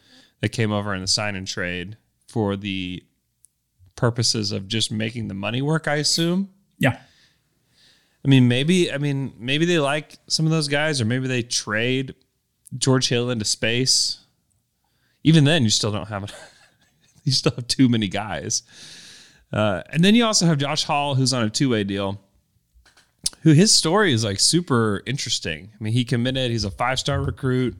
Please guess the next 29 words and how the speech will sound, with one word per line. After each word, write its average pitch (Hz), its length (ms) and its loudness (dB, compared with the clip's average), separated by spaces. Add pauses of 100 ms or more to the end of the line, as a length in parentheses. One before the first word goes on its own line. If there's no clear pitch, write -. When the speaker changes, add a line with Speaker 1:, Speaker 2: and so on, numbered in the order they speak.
(140)
Speaker 1:
committed 131 340 0
to 131 60 -2
N 127 100 -4
C - 160 -2
State, 117 600 -2 (1120)
bypassed, 156 540 2
ended 139 160 -2
up 135 120 -4
bypassing 135 560 0
college 123 460 0
and 110 100 -4
just 113 220 -4
coming 117 300 -2
straight 113 300 0
to 117 100 -8
the 101 80 -6
pros 120 380 -2
after 104 300 -6
a 92 60 -6
year. 87 400 -8 (800)
Uh, 71 280 -6 (300)
so 113 420 0 (180)
there's 143 260 0
some, 156 540 2 (220)
like, 139 240 -2
a 101 240 -2
really 156 400 2
nice 123 420 0
athlete. 151 640 -2